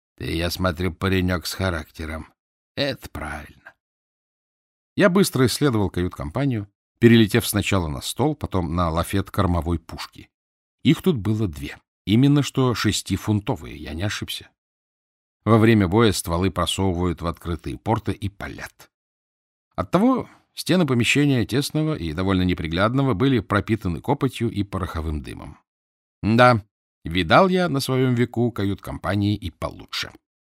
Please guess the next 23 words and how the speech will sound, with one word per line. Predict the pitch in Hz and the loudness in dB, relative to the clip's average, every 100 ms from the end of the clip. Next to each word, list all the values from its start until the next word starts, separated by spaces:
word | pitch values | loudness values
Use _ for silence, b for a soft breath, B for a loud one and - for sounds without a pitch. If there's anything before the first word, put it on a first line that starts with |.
| _ _ _ _ _ _ _ - | _ _ _ _ _ _ _ -2
Дощатый | 110 - 226 - | -2 2 2 0
стол, | - - 156 - _ _ - | -4 -4 -4 -6 _ _ -6
вокруг | 90 165 151 | -2 0 2
восемь | 156 151 123 | 2 4 2
привинченных | 92 98 113 123 - 107 92 - | 2 0 2 0 0 0 -2 -6
к | - | -4
полу | 104 120 107 - _ _ _ - | 0 2 0 -4 _ _ _ -4
грубых | 92 104 90 - | 0 0 0 -4
стульев. | - - 55 95 - - - _ _ _ _ - | -8 -10 -14 -18 -20 -20 -20 _ _ _ _ -10
Оконные | - 135 135 107 | 0 4 4 4
стёкла | - 139 76 | 2 -4 -4
поцарапаны, | - - 98 147 120 101 _ _ _ _ _ | -10 -4 -4 -2 -4 -6 _ _ _ _ _
по | 98 | 4
бокам | 110 - 160 120 76 | 4 6 4 4 0
рундуки, | 87 104 80 76 - 117 | 0 0 0 -4 -2 -4
самые | - 196 190 113 | -2 -4 -2 0
простые, | 127 123 95 | 0 -2 -4
из | 87 | -6
просмоленной | - 95 98 98 87 82 73 | -6 -4 0 0 0 -4 -6
сосны. | - 82 - - _ _ _ _ _ _ _ _ _ _ | -8 -8 -10 -14 _ _ _ _ _ _ _ _ _ _
На | 120 | 0
Святом | - 156 190 175 | 2 4 4 4
Луке | 143 143 165 156 | 4 2 2 0